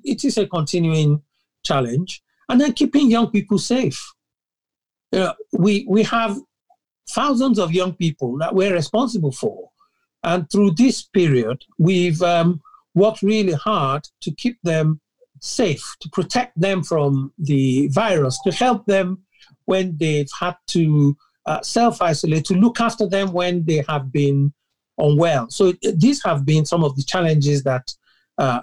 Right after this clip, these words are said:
we faced. Uh, and, uh, the second part of your question is about how, uh, the Duke has been helpful. Look, he, uh, very early on, he, the, the Prince William understood that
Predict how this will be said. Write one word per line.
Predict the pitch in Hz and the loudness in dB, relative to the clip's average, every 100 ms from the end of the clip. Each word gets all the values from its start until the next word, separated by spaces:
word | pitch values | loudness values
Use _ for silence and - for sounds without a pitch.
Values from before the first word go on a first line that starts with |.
| - | 0
we | 135 135 | 2 2
faced. | - 170 139 104 - - - - - _ - | 0 -2 0 -2 -8 -12 -18 -20 -20 _ -4
Uh, | - 165 151 147 147 - - - | 0 2 2 -2 -6 -18 -14 -6
and, | 190 190 - _ _ _ _ - | 0 0 -2 _ _ _ _ -6
uh, | - - - - | -4 -4 -8 -12
the | - 277 180 | -10 -2 0
second | 175 262 233 | 0 0 2
part | 226 220 | 2 0
of | 156 | 2
your | 147 | 0
question | 185 185 196 | 0 -2 -2
is | 143 | -2
about | 143 131 - | 0 -2 -4
how, | 175 175 175 226 _ _ _ - | 0 0 0 -2 _ _ _ -10
uh, | 170 147 139 - | -8 -6 -8 -4
the | 147 | -2
Duke | 143 196 202 | 2 2 0
has | 147 131 | -2 -2
been | - 143 131 127 131 _ _ _ _ | -2 0 0 0 -2 _ _ _ _
helpful. | 180 151 - - 117 | 0 0 -4 -4 0
Look, | 202 233 - - _ | 2 0 -4 -20 _
he, | 220 208 196 - - - | 2 4 4 0 -4 -6
uh, | 269 - 160 | -4 0 2
very | 185 269 247 - | 4 4 2 2
early | 196 196 160 | 0 2 0
on, | - 175 143 123 117 - _ _ _ | 0 0 0 -2 -8 -14 _ _ _
he, | - 180 165 143 165 | -2 0 0 0 0
the, | 175 180 165 | 0 0 -2
the | 156 240 - | -2 -2 -2
Prince | 196 185 247 | 0 0 4
William | 247 202 180 175 - | 4 4 2 0 -4
understood | 180 165 147 214 190 170 | -4 -4 -4 -2 -2 -2
that | 147 139 131 | -2 -2 -4